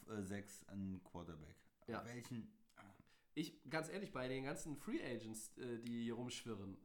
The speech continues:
Speaker 2: ha-, finde ich ganz, ganz viele Szenarien echt spannend für die
Speaker 1: Mhm.
Speaker 2: Chargers, aber ich sage, dass sie keinen von diesen Free Agents holen. Ich sage aber, Justin Herbert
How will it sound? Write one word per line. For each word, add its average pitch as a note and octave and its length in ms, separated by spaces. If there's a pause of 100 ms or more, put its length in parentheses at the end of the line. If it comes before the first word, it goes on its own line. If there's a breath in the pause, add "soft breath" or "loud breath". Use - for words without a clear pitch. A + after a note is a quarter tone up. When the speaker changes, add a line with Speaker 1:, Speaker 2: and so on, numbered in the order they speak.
(140)
Speaker 2:
ha-, C#3+ 140 (160)
finde E3+ 200
ich B2+ 240
ganz, G3+ 220
ganz G3+ 220
viele F#3+ 220
Szenarien F3 560
echt G3 200
spannend F#3+ 300
für C3+ 80
die B2+ 100
Speaker 1:
Mhm. - 60
Speaker 2:
Chargers, C3 420
aber D#3 300
ich C3+ 100
sage, D#3 480 (920 loud breath)
dass C3 140
sie C3+ 100
keinen A3+ 300
von D3+ 100
diesen A#2+ 160
Free B2+ 200
Agents A2+ 280
holen. C3+ 280
Ich F3+ 120
sage D#3 360
aber, C#3 440 (460 soft breath)
Justin D#3+ 380
Herbert A2+ 440